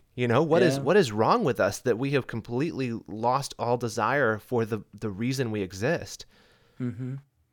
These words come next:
Speaker 2: I think that's a very good point. And, uh, yeah, I'm, we'll get, I'm sure, even more in future episodes. Like you said, we haven't talked much yet about the, the command to, uh, well, procreation, essentially. Uh, and, uh,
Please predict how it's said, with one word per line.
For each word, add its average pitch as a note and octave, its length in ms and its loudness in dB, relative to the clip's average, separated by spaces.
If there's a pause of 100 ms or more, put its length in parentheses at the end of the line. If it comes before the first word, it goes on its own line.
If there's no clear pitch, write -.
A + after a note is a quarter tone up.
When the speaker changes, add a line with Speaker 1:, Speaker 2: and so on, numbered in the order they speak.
(320)
Speaker 2:
I C3+ 180 -2
think C3 160 -6
that's B2 280 -6
a G#2 40 -10
very A#2 260 -6
good A#2 260 -16
point. A2 480 -8 (440)
And, A#2+ 360 2
uh, A#2+ 120 6
yeah, B2+ 340 4
I'm, A#2+ 240 0 (100)
we'll A#2+ 320 -2 (280)
get, C3+ 380 2
I'm A#2+ 100 -4
sure, B2+ 200 0
even A#2 440 -2
more C3 340 4
in A#2 140 0
future B2+ 420 -2
episodes. A#2 560 -2
Like A2 180 -4
you A2 60 -6
said, A#2+ 240 2
we A2+ 100 0
haven't A#2+ 240 -2
talked A#2+ 320 -2
much B2 300 -2
yet A#2 220 0
about A2 380 -4
the, G#2 220 -4 (260)
the A2 100 -8
command A2 500 -4
to, G2+ 280 -6 (420)
uh, G#2 240 -4 (100)
well, A2 240 -6
procreation, B2 640 -2
essentially. A2 520 -8 (340)
Uh, A#2 300 0
and, A#2 280 0
uh, A2 200 -2